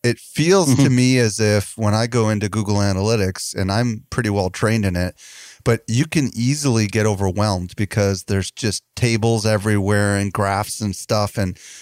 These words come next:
Speaker 1: while Google does a good job of trying to make it easy on you, it is unbelievably complex once you start clicking around, right? And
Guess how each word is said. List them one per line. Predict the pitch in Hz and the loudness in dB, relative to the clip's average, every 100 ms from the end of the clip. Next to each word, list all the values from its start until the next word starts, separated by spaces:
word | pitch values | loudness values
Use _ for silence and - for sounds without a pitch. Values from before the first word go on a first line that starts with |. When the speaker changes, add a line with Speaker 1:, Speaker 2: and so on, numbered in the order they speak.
| - _ - | -20 _ -4
Speaker 1:
while | 120 131 127 | 2 4 2
Google | 120 143 147 147 | 0 -2 0 2
does | 139 123 | 2 2
a | 117 | 0
good | 120 | 0
job | 107 113 117 | 2 0 0
of | 117 | -2
trying | - 117 107 | -2 0 0
to | 104 | 0
make | 104 107 | 0 -2
it | 117 - | -4 -4
easy | 101 104 127 | -4 0 0
on | 127 135 | 2 2
you, | 139 180 175 - _ _ - | 0 0 -4 -12 _ _ -2
it | 127 143 | 0 2
is | 143 139 123 - - _ _ _ _ - | 4 2 0 -6 -12 _ _ _ _ -6
unbelievably | 139 139 120 117 117 131 143 131 113 117 | -4 -2 0 0 2 2 2 2 2 -2
complex | - 117 107 - 131 120 - | 0 0 0 0 0 0 -4
once | 107 104 - | -4 -4 -4
you | |
start | 104 123 101 | -4 0 0
clicking | - 117 110 | -2 -2 -2
around, | 101 113 104 87 | 0 0 0 -2
right? | 101 110 | -2 -2
And | 101 104 101 | -2 -2 -4